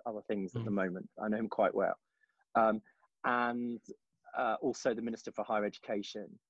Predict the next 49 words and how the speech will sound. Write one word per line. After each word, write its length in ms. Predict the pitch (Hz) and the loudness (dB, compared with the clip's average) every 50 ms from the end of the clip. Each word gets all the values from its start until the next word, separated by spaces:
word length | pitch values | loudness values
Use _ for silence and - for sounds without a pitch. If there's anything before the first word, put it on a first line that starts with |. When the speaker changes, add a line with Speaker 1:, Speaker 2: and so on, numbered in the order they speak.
| _ _ - - _ _ _ _ _ - | _ _ -20 -20 _ _ _ _ _ 0
Speaker 1:
because 180 | - - 135 | 0 2 4
that's 180 | 151 135 107 - | 4 2 2 4
the 80 | - | 4
only 140 | 131 127 127 | 6 6 4
per-, 180 | - - 127 110 | 2 0 0 0
person 300 | - - 127 117 - - 117 | 2 0 0 -2 -2 -4 -8
that 100 | 92 - | -8 -8
can 100 | 117 117 | -4 -2
help. 160 | 123 110 - | -2 -2 -2
It's 100 | - - | -6 -6
political 420 | - 131 127 123 - - - 117 107 | -2 -2 -2 -2 -4 -6 -6 -4 -2
now. 200 | 107 101 98 - - | -2 -2 -2 -2 0
Legally, 640 | 139 131 143 151 147 - 127 117 107 98 95 113 - _ _ _ - _ _ _ | 4 6 6 6 6 6 4 4 4 2 0 -2 -6 _ _ _ -20 _ _ _
you 80 | - 123 | 2 2
know, 80 | 123 | 4
these 200 | 120 131 139 131 | 6 6 4 4
guys, 460 | - - 131 120 117 117 117 117 117 - | 4 4 6 8 8 8 6 4 2 4
the 140 | 131 131 | 4 4
owners 200 | 131 131 131 123 | 4 4 2 -2
of 80 | - - | -4 -6
the 60 | - | -4
houses, 420 | - 135 120 120 107 - 120 - - | -2 0 0 0 -2 -2 -6 -8 -8
have 140 | 120 - | -12 -4
got 220 | - 131 123 113 - _ _ _ - | 0 2 2 2 0 _ _ _ -6
contracts, 520 | - 131 135 139 - - 95 - - _ | -4 -4 -4 -4 -4 -4 -6 -6 -6 _
they've 120 | 110 104 104 | -8 -6 -6
got 160 | - - - | -8 -10 -2
tenancy 380 | - 131 127 131 - - - | -2 0 0 0 -2 -2 -2
agreements. 680 | 208 190 - 101 190 175 - - - 190 - - - - _ _ _ _ _ _ _ _ _ _ | -4 -2 0 -2 -2 -2 -4 -8 -12 -16 -20 -20 -20 -20 _ _ _ _ _ _ _ _ _ _
And 120 | 123 123 110 | -2 0 2
just 180 | 139 135 - | 2 0 0
because 260 | - 131 - 139 120 - | -2 0 0 2 4 4
you're 140 | 131 123 | 4 4
not 180 | 120 117 - - | 4 2 2 2
there, 360 | 127 123 120 104 101 107 - - _ _ _ _ _ _ - | 4 4 4 4 2 0 -4 -8 _ _ _ _ _ _ -14
it's 140 | - 117 - | -14 -4 0
very 160 | - 127 123 | 2 2 2
difficult 440 | 113 135 - - 110 - 123 113 - | 2 0 -4 -4 -6 -6 -6 -6 -4
to 80 | - | -2
argue 420 | - 113 117 113 110 - 110 110 101 | 0 0 0 0 0 0 -2 0 0
that 180 | 113 - - | 0 -2 -2
you, 180 | 127 117 107 - - | -4 -6 -8 -8 -8
you, 120 | 110 123 - | -8 -8 -6
you 80 | - 120 | -6 0
don't 200 | - 123 110 - | 2 2 2 2
have 100 | 113 104 | 0 -4
to 80 | - 123 | -6 -8
pay. 300 | - - 139 120 95 - - - - - - _ | -2 2 4 4 4 2 -2 -10 -20 -20 -2 _
Now, 160 | - 135 120 | 2 2 2